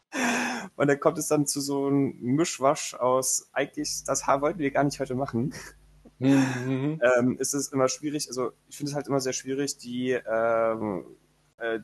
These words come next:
Speaker 1: die Aufgaben zu splitten quasi und denen dann noch so separat
Speaker 2: Mhm.
Speaker 1: noch was zu geben oder irgendwie so, ne?
Speaker 2: Ja. Ja, dann würde ich wahrscheinlich wirklich einfach nur, ne, also wenn das Problem wirklich besteht, dass sich die Leute da auch quasi gegenseitig abgucken, dann
Speaker 1: Mhm.
Speaker 2: ganz konzentriert sagen,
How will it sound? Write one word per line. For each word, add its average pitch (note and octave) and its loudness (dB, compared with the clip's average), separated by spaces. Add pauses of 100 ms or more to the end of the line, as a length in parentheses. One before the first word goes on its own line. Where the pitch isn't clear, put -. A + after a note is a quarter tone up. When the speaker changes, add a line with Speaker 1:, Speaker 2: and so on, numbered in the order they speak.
Speaker 1:
die - -10
Aufgaben A#2+ 2
zu - -8
splitten G#2+ 0
quasi G#2 -4
und G#2 -2
denen G#2+ 0
dann G#2+ 2
noch G#2+ 0
so A2+ -6
separat A#2 4
Speaker 2:
Mhm. - -6
Speaker 1:
noch B2 0
was - -2
zu A2 -6
geben A#2 0
oder F2+ -4
irgendwie F#2 -8
so, F#2 -10
ne? G#2 0 (140)
Speaker 2:
Ja. F#2 -2 (320)
Ja, - -2
dann A#2 6
würde B2+ 8
ich B2 2
wahrscheinlich A2+ -2
wirklich A2+ -4
einfach G#2+ -4
nur, A#2 0
ne, A2 -6
also G2+ -6
wenn G#2 -6
das G#2 -8
Problem A2 -2
wirklich G#2+ -2
besteht, A#2+ -2
dass G#2+ -6
sich G#2 -8
die G#2+ -6
Leute A2 4
da G#2 -2
auch - -12
quasi G#2+ -2
gegenseitig A2 0
abgucken, C#3+ -4 (360)
dann A2+ 2
Speaker 1:
Mhm. A#2+ 4
Speaker 2:
ganz A2+ -4
konzentriert A#2 -2
sagen, A2+ 4